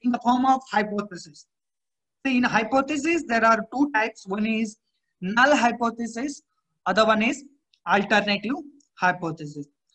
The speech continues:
Null hypothesis is, says there is no significant. It nullify. Nullify means it reject. It reject the relationship between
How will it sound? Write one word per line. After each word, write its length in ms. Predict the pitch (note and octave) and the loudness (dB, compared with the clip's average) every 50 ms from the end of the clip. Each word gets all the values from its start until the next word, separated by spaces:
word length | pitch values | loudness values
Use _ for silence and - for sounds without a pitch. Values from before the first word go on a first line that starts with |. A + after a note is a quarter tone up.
| _ _ _ _ _ - F#3+ A3 | _ _ _ _ _ -6 0 0
Null 140 | B3 C#4 C#4 | 2 2 4
hypothesis 840 | A#3+ B3+ B3+ B3 B3+ B3 B3 B3 - B3+ A3 - C4+ C#4 C#4 C#4 - _ _ _ - | 2 2 0 0 0 -2 -2 -2 -2 -4 -4 -2 -2 -4 -4 -4 -8 _ _ _ 0
is, 440 | A3 A3 A3+ A3+ A3+ A3+ - - - | 2 2 2 2 0 -4 -10 -12 -8
says 500 | - F4 D4 G#3 F#3 G#3+ D4 C#4+ - - _ _ _ _ _ _ _ - | -4 -2 -2 0 0 -2 -2 -4 -8 -12 _ _ _ _ _ _ _ -6
there 120 | F#3+ G#3 A#3 | -4 -2 -2
is 200 | A#3 A3 G3+ G3 | 0 -2 -2 0
no 220 | G3+ A#3 D4 E4 | 0 2 2 2
significant. 720 | D#4+ - B3+ G3 F#3+ A3 A#3+ A#3 B3 G#3 - F#3+ F3 D#3+ D#3 - _ - | 0 -2 -2 0 2 2 0 0 -2 -8 -6 -6 -6 -6 -8 -12 _ -4
It 140 | C4+ C#4 - - | -4 -4 -2 0
nullify. 600 | G#3 G#3 G#3+ G#3+ A#3 C4+ C4+ - - A3 F#3+ C#3+ - _ _ _ _ _ _ _ _ _ _ - | 2 2 4 4 4 4 4 4 4 2 0 0 -2 _ _ _ _ _ _ _ _ _ _ -4
Nullify 440 | F3+ G3+ G#3+ A#3 B3+ - - B3+ B3 | -2 -2 0 0 0 0 2 2 2
means 380 | A#3 A#3+ B3+ D4 - - - - - - _ _ _ - | 2 0 0 -2 -2 -6 -12 -18 -20 -20 _ _ _ -8
it 160 | C#4+ D#4 D4 - | -8 -6 -4 -2
reject. 420 | B3+ A3 G3+ C4 B3+ - - - _ _ _ _ _ _ _ _ _ _ _ _ _ _ _ _ _ _ _ _ _ _ - | -2 0 0 0 -2 -2 -6 -18 _ _ _ _ _ _ _ _ _ _ _ _ _ _ _ _ _ _ _ _ _ _ -4
It 140 | G#3 G#3 G#3+ | -4 -2 -2
reject 400 | A3 G#3 G3+ C#4+ D4 D4 C#4+ C4+ - _ _ _ _ _ _ - | -4 -2 -2 -2 -2 -2 -4 -12 -16 _ _ _ _ _ _ -14
the 160 | F3 D#3+ G#3+ G3+ | -10 -6 -2 0
relationship 500 | A3+ A#3+ B3+ B3+ C4 C4 B3 C4+ C4 G#3 | 0 2 2 2 2 2 2 2 0 0
between 460 | B3 G#3+ - G#3+ A#3+ B3 C#4+ - | 0 -2 -2 0 0 0 0 -2